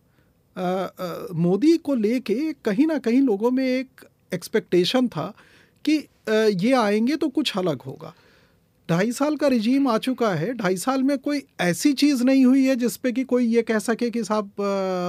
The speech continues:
ब-, कोई, अ, ज़बरदस्त change हुआ है। दूसरा, हमें जो बीजेपी की मुश्किल लग रही है वो ये कि बीजेपी ने जो core voters हैं उनको एक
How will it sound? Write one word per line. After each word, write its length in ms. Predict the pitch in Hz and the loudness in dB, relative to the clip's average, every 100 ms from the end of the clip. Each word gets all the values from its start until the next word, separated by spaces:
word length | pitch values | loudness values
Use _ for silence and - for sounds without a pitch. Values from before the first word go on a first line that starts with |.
| 175 | -4
ब-, 640 | 170 160 175 160 160 160 165 | -6 -8 -6 -6 -8 -12 -4
कोई, 140 | 190 | -2
अ, 1120 | 180 - - 175 160 143 147 160 170 - 160 156 _ - | -2 -8 -12 -8 -6 -8 -12 -16 -18 -18 -20 -20 _ -8
ज़बरदस्त 540 | 196 196 196 220 - _ _ - - _ - | -4 -2 0 -2 -4 _ _ -20 -20 _ 2
change 300 | 240 226 127 | 4 4 0
हुआ 200 | 139 143 | -6 -8
है। 220 | 123 165 _ _ _ _ _ _ _ _ 196 | -12 -16 _ _ _ _ _ _ _ _ -4
दूसरा, 460 | 254 302 370 403 254 | -2 2 2 0 0
हमें 240 | 220 349 | 0 2
जो 120 | 339 | 0
बीजेपी 460 | 254 247 240 311 311 | 0 0 0 0 -2
की 100 | 294 | -2
मुश्किल 400 | 214 202 - 302 | -2 -4 -4 -2
लग 200 | 254 190 | -2 -2
रही 200 | 185 139 | -4 -4
है 160 | 139 240 | -4 -6
वो 200 | 262 240 | -4 -4
ये 280 | 202 285 | -4 -4
कि 140 | - 285 | -4 -4
बीजेपी 580 | 170 196 220 320 - 311 | -4 -4 -4 -4 -2 -4
ने 140 | 320 | -4
जो 160 | 320 311 | -6 -6
core 420 | - 196 302 294 | -6 -2 0 0
voters 580 | 254 233 233 220 175 170 | 0 0 2 0 -2 -8
हैं 200 | 208 285 - | -8 -10 -6
उनको 640 | 240 226 269 - 359 349 - _ - | -2 -2 -2 -4 -4 -4 -10 _ -8
एक 160 | 262 | -8